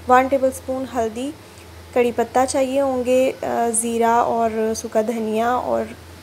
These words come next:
अदरक लहसुन वन टेबलस्पून। दही तकरीबन मैंने आधा किलो लिया है और उसमें हल्का सा पानी ऐड करके, क्योंकि दही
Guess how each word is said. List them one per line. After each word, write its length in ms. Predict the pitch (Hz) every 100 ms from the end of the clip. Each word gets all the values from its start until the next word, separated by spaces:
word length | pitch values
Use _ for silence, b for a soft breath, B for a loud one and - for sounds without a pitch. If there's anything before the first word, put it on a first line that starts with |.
| -
अदरक 340 | 233 220 254 254
लहसुन 460 | 226 214 226 240
वन 240 | 220 208 214
टेबलस्पून। 640 | 208 190 202 - 185 - - - - - - - - - - - - - B B B B -
दही 460 | 254 254 262 302 311 -
तकरीबन 360 | 277 269 262 269
मैंने 240 | 269 269
आधा 320 | 262 240 247
किलो 240 | 277 285 277
लिया 240 | 262 240
है 120 | 240
और 80 | 262
उसमें 260 | 262 - 254
हल्का 320 | 247 240 269
सा 120 | 269
पानी 360 | 269 247 226 240
ऐड 180 | 233 226
करके, 320 | 254 233 254
क्योंकि 280 | 247 254 262
दही 280 | 233 233